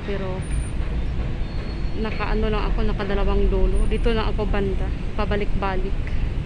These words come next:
So, apat na lahat na balik yon kung idugtong-dugtong ko.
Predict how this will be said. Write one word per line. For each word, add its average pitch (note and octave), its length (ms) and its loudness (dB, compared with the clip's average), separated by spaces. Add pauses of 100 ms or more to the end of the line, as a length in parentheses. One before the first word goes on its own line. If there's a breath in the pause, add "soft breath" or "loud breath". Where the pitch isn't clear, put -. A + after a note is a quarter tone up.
(380)
So, G#3 560 -2
apat G#3+ 400 -2
na G#3 80 4
lahat G#3 320 2
na G3+ 80 2
balik F#3+ 400 2
yon A3+ 400 0
kung G#3+ 320 0
idugtong-dugtong G3+ 1040 2 (160)
ko. - 100 4